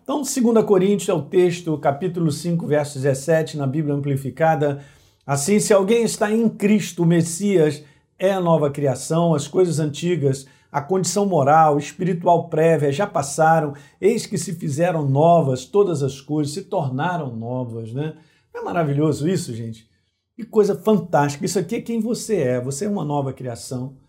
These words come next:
você tem uma nova identidade, você tem uma nova filiação, você é filho do Deus Altíssimo. Então vamos lá? Vamos fazer esse comentário aqui, ó. Número cinco.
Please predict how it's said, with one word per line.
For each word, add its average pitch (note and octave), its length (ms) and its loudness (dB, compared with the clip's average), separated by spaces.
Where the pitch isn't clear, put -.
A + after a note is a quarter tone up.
você D3+ 160 -10
tem F3 140 -6
uma C#3+ 160 -2
nova B2+ 340 2
identidade, B2 800 -10
você C3+ 180 -10
tem D3+ 140 -8
uma C3+ 160 -4
nova C3 320 -2
filiação, E3+ 720 -6
você A2+ 260 -10
é A2 40 -8
filho E3 560 -2
do A2 120 -10
Deus C3 280 -4
Altíssimo. C#3+ 640 -6
Então F#3+ 240 0
vamos A3+ 160 4
lá? A#3+ 300 0
Vamos B3 180 2
fazer G3+ 180 4
esse - 140 2
comentário E3 560 2
aqui, C#3 180 0
ó. E3+ 200 2
Número E3+ 380 4
cinco. - 540 0